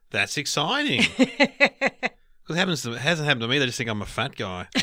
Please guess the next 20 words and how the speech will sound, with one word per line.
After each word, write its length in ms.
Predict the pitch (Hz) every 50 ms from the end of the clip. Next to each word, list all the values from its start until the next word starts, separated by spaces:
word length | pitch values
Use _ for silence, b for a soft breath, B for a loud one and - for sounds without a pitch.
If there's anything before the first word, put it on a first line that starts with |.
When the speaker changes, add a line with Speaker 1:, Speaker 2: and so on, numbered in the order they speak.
| - -
Speaker 2:
<laughs> 200 | - - - -
Speaker 1:
Some 180 | - 143 127
fat 320 | 110 - - 131 131 131 -
guy. 300 | - 123 107 101 101 95 - - - - - - - - -
The 80 | - 120
<laughs> 300 | 127 110 - - - -
woman 180 | 135 135 135 131
from 60 | 120
seven 280 | 120 - 131 120 113 110
eleven 240 | 110 120 127 131 127
said, 200 | - 107 104 113
"You've 120 | 135 127
gotta 160 | - 143 151 151
stop 220 | - 156 139 -
buying 240 | - 131 131 147 170
this 100 | 165 -
stuff." 240 | - - 110 101 -
And 80 | 113
I 60 | 107
said, 240 | 104 113 110 98 B